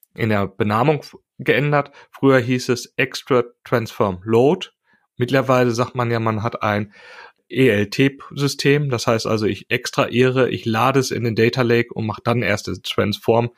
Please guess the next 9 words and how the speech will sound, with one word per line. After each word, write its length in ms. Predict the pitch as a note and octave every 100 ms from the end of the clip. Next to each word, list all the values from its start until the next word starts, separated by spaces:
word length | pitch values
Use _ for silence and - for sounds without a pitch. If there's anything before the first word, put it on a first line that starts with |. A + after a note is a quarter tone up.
| - - -
Also 200 | G#2 G#2
das 180 | A2 B2
hat 140 | G2
man 200 | A2+ A2
eben 300 | G#2 A2 G#2+
auch 280 | A2+ - - _ _ _
da 440 | G#2+ G#2+ A#2+ A#2+ -
konzeptmäßig 800 | B2 - - - G#2+ A2+ - G2
geändert, 520 | - E2 A2 A#2+ B2+